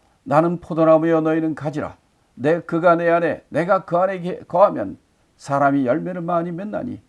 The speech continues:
나를 떠나서는 너희가 아무것도 할 수 없음이라." 예수님,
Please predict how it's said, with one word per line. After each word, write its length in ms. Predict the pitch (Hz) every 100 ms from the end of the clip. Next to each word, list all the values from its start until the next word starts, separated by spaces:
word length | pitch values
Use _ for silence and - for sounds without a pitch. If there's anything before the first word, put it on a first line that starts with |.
| _ -
나를 400 | 117 131 131 120
떠나서는 520 | 170 165 135 156 180
너희가 440 | 180 180 196 - _ _
아무것도 480 | - 131 123 117 -
할 180 | - 180
수 320 | 175 180 180 -
없음이라." 760 | 185 175 - 240 - - - _ _ _ _ _ _ _ _ _ _ _ _ _ _ -
예수님, 520 | 127 139 - 135 113